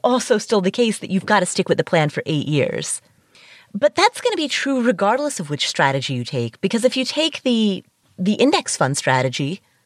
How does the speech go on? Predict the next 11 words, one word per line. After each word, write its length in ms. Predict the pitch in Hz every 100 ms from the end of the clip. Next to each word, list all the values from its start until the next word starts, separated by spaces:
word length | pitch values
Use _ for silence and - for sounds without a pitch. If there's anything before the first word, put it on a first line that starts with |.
| _ _ _ _
you're 220 | 156 226
gonna 140 | 302 285
have 160 | 277
to 80 | 262
stick 200 | - 269
with 120 | 226
that 260 | 240 294 -
for 340 | 196 170 165 - - - _ _
significantly 960 | - - 180 214 262 359 190 156 139 131 _ _ 160 151
<laughs> 120 | -
longer. 600 | 160 175 170 175 117 127